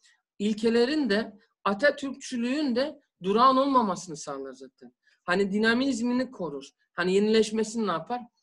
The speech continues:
Sağlamaya çalışan bir ilkedir inkılapçılık. Sürekli yenilenme, işte muasır medeniyetler seviyesine çıkması, köklü değişimler, dinamizm, durağanlığa, statükoya karşı olması inkılapçılıktır.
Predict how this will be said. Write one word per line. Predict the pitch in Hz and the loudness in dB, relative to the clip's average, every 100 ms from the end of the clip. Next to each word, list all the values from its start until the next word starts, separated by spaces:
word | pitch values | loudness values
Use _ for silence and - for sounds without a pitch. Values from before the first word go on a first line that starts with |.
| _ | _
Sağlamaya | - 247 226 175 156 151 | -4 0 2 0 -2 -6
çalışan | 226 185 156 240 247 240 _ _ - | -4 -6 -6 -6 -8 -10 _ _ -8
bir | 226 233 - | -4 -6 -6
ilkedir | 226 220 - 165 202 | -6 -4 -4 -6 -4
inkılapçılık. | 208 170 143 - 135 180 214 - _ _ _ _ _ _ _ | -4 -6 -10 -10 -8 -6 -6 -12 _ _ _ _ _ _ _
Sürekli | - 277 269 269 | -6 -4 -2 2
yenilenme, | 269 262 262 254 254 254 233 | 4 6 4 4 4 2 0
işte | - 233 | -2 0
muasır | 233 233 240 | 2 0 -2
medeniyetler | 233 226 233 226 233 | -2 0 0 0 -2
seviyesine | 220 214 220 214 220 220 214 - _ _ | 2 4 4 2 2 2 0 -6 _ _
çıkması, | - 202 208 208 208 214 | -14 -8 -2 -2 0 -2
köklü | 214 160 180 202 | -2 -8 -6 0
değişimler, | 202 202 202 196 196 175 | 0 0 -4 -4 -2 -4
dinamizm, | 139 139 175 190 196 202 202 - _ _ | -6 -6 -6 -4 -2 -2 -4 -16 _ _
durağanlığa, | 170 185 202 214 220 220 220 | 0 4 6 6 4 4 2
statükoya | 220 214 208 208 214 214 | 0 -6 -6 -2 0 0
karşı | 202 196 185 214 | -2 -4 -2 -4
olması | 180 151 139 - 233 240 _ _ _ - | -4 -4 -8 -6 -6 -6 _ _ _ -6
inkılapçılıktır. | 247 214 175 - 151 143 _ 240 | -4 -2 -4 -6 -10 -12 _ -6